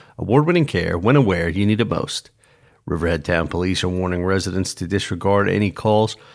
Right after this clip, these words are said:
from a phone number, six three one, nine zero two, five one two one, that appears to be from a Ri-, Riverhead police sergeant.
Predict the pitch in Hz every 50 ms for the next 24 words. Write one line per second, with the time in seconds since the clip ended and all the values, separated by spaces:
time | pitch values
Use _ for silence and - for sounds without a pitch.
0 | - - - _ _ - - 107 101 90 - - - 131 151 143 98 85 85 82
1 | 80 87 98 - - _ - - - 80 73 - - - 80 78 78 78 82 85
2 | 87 90 90 82 85 82 85 85 85 85 76 82 87 85 82 80 78 73 - -
3 | 120 123 131 139 135 - - 95 87 90 90 87 95 87 85 85 87 - - -
4 | 165 131 85 80 80 82 - - _ - - - _ _ - 104 104 - - 170
5 | 147 117 - - 82 80 85 82 - - 92 85 85 82 87 85 87 87 - -
6 | 117 110 95 87 90 90 80 - - 90 92 120 123 - - - 85 - 73 71
7 | - - -